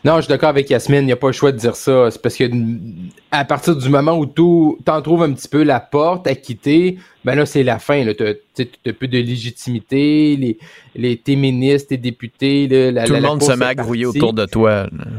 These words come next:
Speaker 1: Ouais, sauf que, moi, c'est dans le choix des mots de Monsieur Legault, là, tu sais, je, je vais rester longtemps, là, tu sais. S'il dit ça à plusieurs reprises, là, ben peut-être c'est là que les gens vont se tanner, parce que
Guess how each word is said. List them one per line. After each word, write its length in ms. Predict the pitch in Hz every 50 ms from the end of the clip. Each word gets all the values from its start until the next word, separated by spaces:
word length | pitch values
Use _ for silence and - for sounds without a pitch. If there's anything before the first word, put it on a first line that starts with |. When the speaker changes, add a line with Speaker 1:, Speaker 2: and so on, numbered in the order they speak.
| 113 - -
Speaker 1:
Ouais, 360 | - 170 180 185 185 170 156 - - - _ - -
sauf 220 | 175 - 233 214
que, 100 | - - 208 208 185 - 160 - - - - -
moi, 100 | 226 269
c'est 140 | - -
dans 100 | 196 185
le 60 | 170 165
choix 260 | - - - 208 214
des 160 | 175 180 165
mots 220 | 156 156 175 190
de 40 | 180
Monsieur 280 | 151 143 139 - - 139
Legault, 400 | 127 123 120 113 123 143 143 139
là, 140 | 127 123 123
tu 80 | -
sais, 180 | - 160 165 165
je, 180 | 160 - - 120
je 100 | 107 123 143
vais 60 | 143
rester 500 | 131 135 143 139 - - - - 180 175
longtemps, 640 | 160 151 139 131 123 117 117 - 139 135 135 135 127
là, 180 | 120 110 110
tu 260 | 107 - 151 147 151
sais. 40 | 151
S'il 320 | 151 - - - 226 214 175
dit 80 | 143
ça 200 | 131 - 208 208
à 40 | 202
plusieurs 480 | 202 - 156 139 131 156 160 160 147 127
reprises, 640 | 135 123 - - 120 143 160 180 180 170 147 127
là, 300 | 120 139 143 147 143 139 - _ _ _ _ _ _ _
ben 80 | 120 123
peut-être 320 | 117 143 139 165 185 180
c'est 80 | 185 151
là 100 | 139 160
que 140 | 156 - 143
les 240 | 131 127 123 120 117
gens 320 | 123 143 147 147 127 - -
vont 220 | 113 131 135 135
se 100 | 120 -
tanner, 360 | _ 127 120 117 123 139 143
parce 180 | 135 - 131 -
que 220 | - - 147 131